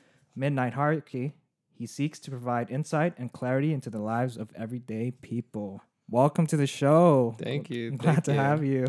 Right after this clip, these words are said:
Speaker 2: So happy to be here.
Speaker 1: Yeah. Um, it's been a wh-, when was the, when was the last time we saw each other? It was, like, two months ago?
Speaker 2: Uh, feels like it, yeah.
Speaker 1: Yeah,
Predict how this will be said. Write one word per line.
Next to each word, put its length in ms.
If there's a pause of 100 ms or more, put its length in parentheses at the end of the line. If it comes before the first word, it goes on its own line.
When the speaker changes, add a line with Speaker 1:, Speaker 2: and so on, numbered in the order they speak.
Speaker 2:
So 200
happy 320
to 80
be 240
here. 340
Speaker 1:
Yeah. 540
Um, 500 (600)
it's 120
been 120
a 40
wh-, 180
when 140
was 160
the, 60 (100)
when 120
was 120
the 80
last 160
time 100
we 60
saw 240
each 140
other? 220
It 40
was, 120
like, 140 (220)
two 100
months 200
ago? 280 (140)
Speaker 2:
Uh, 240
feels 360
like 220
it, 180
yeah. 360 (180)
Speaker 1:
Yeah, 380